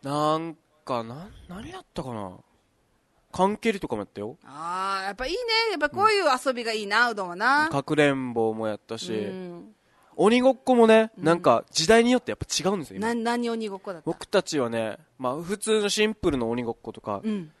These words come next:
Speaker 1: この、触ったら、鬼が触ったら固まってしまう、
Speaker 2: うん。
Speaker 1: 氷鬼っていうのがあったんですよ。
Speaker 2: あ、氷鬼ありましたね。
Speaker 1: あ、ありました？
Speaker 2: ありました、ありました。
Speaker 1: そうそう。で、それとか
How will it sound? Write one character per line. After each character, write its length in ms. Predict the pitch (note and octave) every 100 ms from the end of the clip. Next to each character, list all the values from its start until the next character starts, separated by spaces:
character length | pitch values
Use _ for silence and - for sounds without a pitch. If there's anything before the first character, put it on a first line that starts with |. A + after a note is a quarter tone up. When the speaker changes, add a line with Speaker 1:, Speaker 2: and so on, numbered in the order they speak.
| _ _
Speaker 1:
こ 100 | A#2
の、 160 | G#2+ - _ _ -
触 320 | - G#3+ C4
っ 80 | - -
た 140 | C#3+
ら、 300 | B2+ A#2 F#2+ _ _ _ _ -
鬼 220 | E3+ A#3+
が 80 | F#3+
触 240 | D3 F3 F#3+
っ 60 | -
た 120 | B2
ら 100 | G#2
固 280 | F#3 F3+ G#3
ま 100 | G#3
っ 60 |
て 180 | - G#3+
し 120 | -
ま 140 | F3+ B2
う、 20 |
Speaker 2:
う 0 |
ん。 40 | G#2+ _ _ -
Speaker 1:
氷 300 | G3 G#3+ G#3+
鬼 200 | G3 B2
っ 40 |
て 140 | - G#2+
い 20 |
う 40 |
の 40 | G2
が 80 | -
あ 40 |
っ 40 | C4+
た 60 |
ん 20 | -
で 0 |
す 20 |
よ。 60 | -
Speaker 2:
あ、 40 |
氷 340 | F4 G4+ B4+ B4+
鬼 80 | F#4
あ 60 | C#4+
り 80 | D4+
ま 120 | D#4
し 60 | -
た 120 | C4
ね。 60 |
Speaker 1:
あ、 120 | F3+ G3
あ 40 |
り 60 | A3
ま 60 |
し 60 | -
た？ 180 | A#2 B2
Speaker 2:
あ 120 | A3
り 100 | C4
ま 160 | D4 C#4+
し 60 |
た、 100 | C4
あ 60 | B3
り 80 | B3+
ま 160 | B3+
し 120 | B3 A#3+
た。 100 | A3
Speaker 1:
そ 120 | F#3
う 40 |
そ 40 | - _ _ _ _ G#3+
う。 20 |
で、 200 | B3 E3+
そ 140 | -
れ 100 | G#3+
と 140 | G#3+ -
か 420 | - B3+ E3 A2